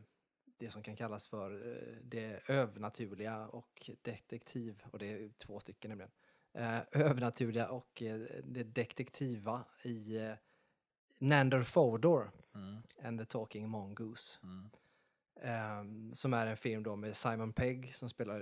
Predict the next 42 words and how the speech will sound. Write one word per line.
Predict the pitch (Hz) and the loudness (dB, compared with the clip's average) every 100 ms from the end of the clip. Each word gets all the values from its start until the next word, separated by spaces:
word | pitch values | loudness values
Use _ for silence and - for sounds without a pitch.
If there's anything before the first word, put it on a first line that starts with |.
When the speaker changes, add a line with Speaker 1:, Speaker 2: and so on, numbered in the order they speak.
| 95 | -6
Speaker 1:
huvudrollen | 110 104 101 95 113 127 127 | -8 -6 -6 -4 -6 -6 -6
som | 120 107 | -6 -4
Speaker 2:
Ja. | 113 | -4
Speaker 1:
Nandor | 107 104 110 | -4 -4 -6
Fodor. | - 117 98 110 123 123 | -4 -4 -2 0 2 0
Och | 120 120 | -4 0
bakgrunden | 117 143 107 - 120 117 147 | 6 6 6 0 0 4 6
egentligen | 156 131 110 | 6 4 -6
till, | - 110 _ _ _ _ _ - | -8 -12 _ _ _ _ _ -10
alltså | 110 110 | -8 -6
inte | 107 | -8
till | 117 | -12
filmen, | - 131 104 113 131 | -4 -4 0 0 2
men | 120 | 2
Nandor | 123 127 127 | 2 2 2
Fodor | - 131 131 | 2 2 4
är | 165 | 4
alltså | 110 123 | 4 0
en, | 113 110 | -4 -8
en | 113 | -10
person | 117 107 | -10 -10
som | 98 | -10
funnits | 117 101 | -10 -10
på | - | -8
riktigt. | 110 - 139 - _ _ - | -10 -8 -10 -10 _ _ -14
Speaker 2:
Mm. | 92 85 _ _ _ _ - | -14 -14 _ _ _ _ -10
Speaker 1:
Eh, | 123 110 110 110 | -4 -2 -2 -2
som | - 120 | 0 2
var | 123 113 101 | 4 4 2
en, | 113 110 95 | 0 -4 -4
en, | 117 110 110 | -4 -4 -4
eh, | 107 101 87 113 131 - | -6 -8 -10 -10 -10 -6
han | 110 123 | 0 2
har | 123 | 2
ju | 123 | 2
liksom, | 120 113 | -2 -2
han | 110 117 | -2 -2
är | |
känd | - - 143 131 127 | -2 2 2 2 2
inom | 127 117 107 | 0 -2 -4
den, | 107 107 101 _ _ 139 | -4 -6 -10 _ _ -14
eh, | 127 123 | -12 -12